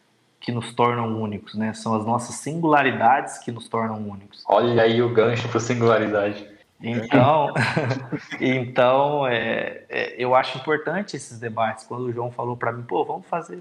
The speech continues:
Speaker 1: vamos participar lá", eu falei, Pô, vamos, cara, acho legal pra caramba, né? Uma oportunidade de debater pontos de vista, de aprender.
Speaker 2: Sim,
Speaker 1: Uma
Speaker 2: com
Speaker 1: oportunidade de
Speaker 2: certeza.
Speaker 1: aprender, todo mundo tá aprendendo aqui com as opiniões diversas. Então, eu acho que,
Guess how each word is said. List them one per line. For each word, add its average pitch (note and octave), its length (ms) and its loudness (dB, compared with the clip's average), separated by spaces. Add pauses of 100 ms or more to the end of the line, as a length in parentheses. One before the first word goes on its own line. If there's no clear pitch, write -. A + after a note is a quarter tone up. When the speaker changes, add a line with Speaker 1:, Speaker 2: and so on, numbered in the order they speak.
Speaker 1:
vamos D#3+ 120 -20
participar - 500 -4
lá", D#3+ 100 -4
eu - 40 -2
falei, D#3 180 -8
Pô, D3 380 0 (340)
vamos, B2+ 440 0
cara, A2+ 240 2
acho - 220 -10
legal C3+ 300 2
pra F#3+ 140 -2
caramba, E3+ 680 -2 (440)
né? B2 100 -10
Uma C3+ 80 -6
oportunidade C3+ 840 -4
de A#2 40 -8
debater A#2+ 400 -2
pontos - 320 -8
de A2+ 140 -6
vista, B2 380 -2
de G#2+ 140 0
aprender. B2+ 640 0 (540)
Speaker 2:
Sim, G#2 180 -2
Speaker 1:
Uma G2+ 80 -2
Speaker 2:
com A2+ 60 -2
Speaker 1:
oportunidade A#2+ 340 2
de A#2+ 120 -2
Speaker 2:
certeza. - 100 0
Speaker 1:
aprender, A#2 400 0
todo A#2+ 240 -2
mundo B2 500 -4 (340)
tá A2+ 140 6
aprendendo A2+ 560 0
aqui A2+ 240 -6
com - 140 -8
as G#2+ 140 -4
opiniões A2 640 -4
diversas. A#2 800 -4 (600)
Então, A#2 640 -2
eu B2+ 220 2
acho C3 240 2
que, C#3+ 80 -2